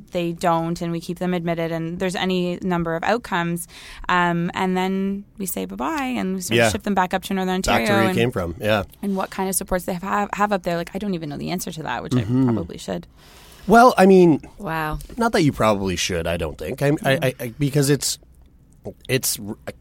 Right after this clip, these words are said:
Speaker 2: really outside of your realm. You know what I mean? It's like
Speaker 1: Right, it's outside of where I practice.
Speaker 2: Exactly.
Speaker 1: Yeah.
Speaker 2: It's, it's that we, we hear this on Sick Boy all the time where people, people are like, "I couldn't believe my fucking doctor didn't know
Speaker 1: Yeah.
Speaker 2: about, you know,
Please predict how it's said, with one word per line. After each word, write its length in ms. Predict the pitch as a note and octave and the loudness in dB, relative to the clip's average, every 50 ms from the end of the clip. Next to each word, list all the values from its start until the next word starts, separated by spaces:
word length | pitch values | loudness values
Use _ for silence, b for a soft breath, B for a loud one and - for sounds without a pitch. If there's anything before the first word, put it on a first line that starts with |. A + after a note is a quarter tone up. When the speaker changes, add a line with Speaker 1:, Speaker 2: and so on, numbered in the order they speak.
| - - | -20 -12
Speaker 2:
really 380 | - G#2+ C#3+ F#3 D3 B2 A#2 G#2+ | -4 0 2 4 4 4 2 2
outside 500 | G#2+ A#2+ C3 - - - A2 G2+ A#2 B2+ | 2 2 2 2 0 0 0 0 0 0
of 120 | B2+ A#2+ | -2 0
your 400 | A#2 A#2+ B2 A#2+ A#2+ A#2+ A#2+ A2 b b b b b b b b b b b | 0 0 2 2 2 2 0 -2 b b b b b b b b b b b
realm. 380 | - G2 B2+ F3 D3+ F#2 C#2+ - - - | -2 2 2 4 4 2 -2 -6 -10 -2
You 100 | - B2+ | 2 4
know 60 | C#3+ | 6
what 40 | D3+ | 8
I 40 | D#3+ | 8
mean? 100 | F3 F#3 | 8 8
It's 100 | E3+ - | 8 6
like 100 | F3 D#3 | 4 4
Speaker 1:
Right, 140 | F#3+ F#3 F3 | 4 2 0
it's 140 | E3+ F3 - | -2 -4 -4
outside 260 | F3+ E3+ - F3+ F3 | -4 -4 -2 -4 -4
of 60 | F3 | -2
where 100 | F3 E3 | -4 -4
I 40 | F#3 | -4
practice. 500 | - - B3 A3 - - - - - - - | -6 -6 -8 -8 -10 -10 -10 -8 -6 0 0
Speaker 2:
Exactly. 440 | D#3+ D#3 C#3 D#3 F#3 G3 F3+ F3+ - | 2 4 6 6 6 6 6 4 4
Speaker 1:
Yeah. 100 | A#2+ A#2 | 4 4
Speaker 2:
It's, 120 | A#2 - E3+ | 2 2 2
it's 200 | D#3 D3 C3+ - | 2 2 4 4
that 240 | E3 D#3+ D3 - | 4 4 4 2
we, 220 | B2+ B2+ C#3+ C#3+ C#3 - | 0 2 2 2 2 2
we 160 | C#3 C#3 D#3+ | 2 2 4
hear 180 | B2+ D3 D3+ C3+ | 6 8 8 8
this 160 | C#3 C#3 - | 6 6 4
on 100 | C3+ A#2+ | 4 4
Sick 180 | - - A#2 - | 4 0 -2 0
Boy 160 | A#2+ A2 G#2 | 2 0 2
all 160 | - F#2+ G#2 | 2 0 0
the 80 | G2+ G#2 | 0 0
time 280 | - - G2 F#2+ F#2+ F#2 | -2 -2 -2 0 0 -2
where 80 | F2+ | -2
people, 480 | F2 - G#2 - G#2+ G#2 G#2 G2+ G2 - - | -2 -4 -4 -2 0 0 2 0 0 -4 -6
people 260 | - - B2+ G#2+ - A2+ | -4 -4 -4 -2 -2 -2
are 120 | G#2+ G#2 | 0 0
like, 200 | G#2 F#2+ F2+ - - | -2 -4 -6 -6 -8
"I 60 | - | -6
couldn't 240 | - - - - C3 | -6 -6 -6 -4 -2
believe 220 | - C3+ A#2+ A#2+ A2 | -2 -2 -4 -4 -8
my 80 | G#2 | -10
fucking 400 | - - - B2+ - - A#2+ A2+ | -10 -8 -8 -8 -6 -4 -4 -4
doctor 320 | A2+ A2+ G#2+ G#2+ - C3 A2 | -2 -2 -4 -4 -4 -6 -2
didn't 280 | A2 C3+ C3+ C3 A#2+ - | 0 0 0 0 2 4
know 500 | B2+ C#3+ D3 C#3+ C#3+ C#3+ D3 D3 C#3 - | 6 8 8 8 6 6 6 4 2 0
Speaker 1:
Yeah. 340 | - F#3 F3+ F3 E3+ E3+ E3 D#3+ | -2 -6 -6 -4 -4 -4 -2 -2
Speaker 2:
about, 460 | C3+ B2+ C#3 C#3 C3+ C3+ C3+ - - b b b b b b b - - | 2 4 6 6 8 6 6 2 -2 b b b b b b b -16 -14
you 260 | - - - B2+ B2 | -12 -8 -2 0 2
know, 260 | A#2 G#2+ G#2 G2+ G2+ | 2 2 0 -2 -4